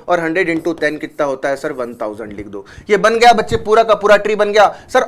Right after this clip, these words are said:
और किसी फ्रैक्शन का बना के बताएंगे, आप जो बोलेंगे उस फ्रैक्शन का बनेगा। For example मैंने फ्रैक्शन ले ली बच्चे फ़ाइव परसेंट। फ़ाइव परसेंट क्या बनाता सर? वन बाय टू, इसके न्यूमरेटर में वन उठाया। ट्वेंटी को इस तरीके से इसी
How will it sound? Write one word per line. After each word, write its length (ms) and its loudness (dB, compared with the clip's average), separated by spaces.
और 160 8
किसी 260 -4
फ्रैक्शन 400 0
का 100 2
बना 220 0
के 120 -2
बताएंगे, 400 0
आप 360 4
जो 140 4
बोलेंगे 340 2
उस 180 0
फ्रैक्शन 340 -2
का 120 2
बनेगा। 400 0
For 120 2
example 500 0
मैंने 200 -6
फ्रैक्शन 400 -6
ले 80 -4
ली 120 -2
बच्चे 280 -4
फ़ाइव 380 0
परसेंट। 400 -8
फ़ाइव 240 2
परसेंट 320 0
क्या 140 2
बनाता 360 2
सर? 180 -2
वन 260 0
बाय 160 2
टू, 280 -4
इसके 240 -4
न्यूमरेटर 500 0
में 120 -2
वन 220 -2
उठाया। 460 -8
ट्वेंटी 380 2
को 180 2
इस 220 -4
तरीके 340 2
से 120 -2
इसी 300 -4